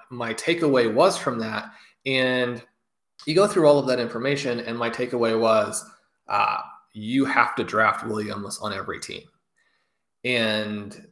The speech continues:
so there was a, a pretty good window there on the site where that was the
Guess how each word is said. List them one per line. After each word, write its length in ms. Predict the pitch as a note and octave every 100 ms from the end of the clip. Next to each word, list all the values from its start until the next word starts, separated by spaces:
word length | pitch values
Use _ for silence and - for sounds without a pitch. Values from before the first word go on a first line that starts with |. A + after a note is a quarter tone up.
| _ _ _
so 140 | - E3
there 80 | A#3+
was 100 | A3+
a, 120 | C#3+
a 100 | D3
pretty 240 | - A#3
good 240 | F3 E3+ C3+
window 400 | D3 C#3 A2+ G#2
there 460 | G#2 G#2 G#2 G#2 A#2+
on 120 | A#2
the 60 |
site 320 | A2 - A2+ G#2
where 120 | A2
that 320 | A2+ A2 A2
was 680 | A#2 A2+ G#2+ G2+ G#2+ - - - _ A#2
the 680 | A#2+ A2+ A2 G#2+ G#2+ G#2+